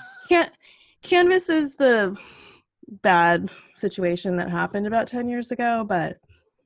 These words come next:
Speaker 2: I don't know. Even just huge photos, I'm not a fan of unless they're art.
Speaker 1: Like, really quality portrait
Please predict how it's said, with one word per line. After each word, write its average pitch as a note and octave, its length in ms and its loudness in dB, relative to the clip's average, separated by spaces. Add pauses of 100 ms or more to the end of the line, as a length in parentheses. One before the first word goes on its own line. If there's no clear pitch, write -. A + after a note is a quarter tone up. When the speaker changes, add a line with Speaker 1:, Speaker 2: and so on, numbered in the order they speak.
(300)
Speaker 2:
I C4 80 -4
don't B3 80 -2
know. E3 180 -6
Even C#4+ 320 0
just A3 400 -6
huge F#3 540 -2
photos, E3 680 -8
I'm D3+ 180 -8
not C#3 180 -12
a D#3+ 60 -10
fan D3 280 -16
of - 180 -14
unless D#3 400 -10
they're D3 400 -10
art. A#3+ 320 -4 (1600)
Speaker 1:
Like, C#3+ 220 -4 (180)
really C#3 420 -2
quality A2 720 -2 (240)
portrait G#2 720 -4